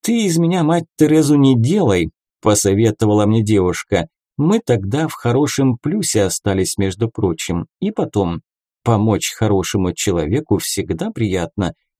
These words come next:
И сразу. Не знаю, что там между тобой и ведьмой случилось, какая серая кошка пробежала, но ко мне ты всегда можешь обратиться за помощью.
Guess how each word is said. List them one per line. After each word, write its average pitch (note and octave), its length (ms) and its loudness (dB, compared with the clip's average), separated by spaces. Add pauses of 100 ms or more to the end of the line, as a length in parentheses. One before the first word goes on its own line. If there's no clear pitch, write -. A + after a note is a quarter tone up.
(100)
И F#3 160 0
сразу. C3 720 -2 (520)
Не E3 300 4
знаю, A#2+ 500 2
что - 360 -2
там G#2 240 0
между G#2+ 300 0
тобой G#2 360 2
и A2 180 -2
ведьмой G2 480 0
случилось, F2+ 760 -4 (180)
какая F2+ 440 -2
серая F2 480 -2
кошка D3+ 420 -4
пробежала, F#2+ 680 -2 (320)
но D#3+ 300 2
ко D#3 160 0
мне G3 300 0
ты E3+ 160 2
всегда D#3+ 500 -2
можешь B2+ 440 0
обратиться G#2+ 720 0
за G#2 160 0
помощью. F#2+ 720 -2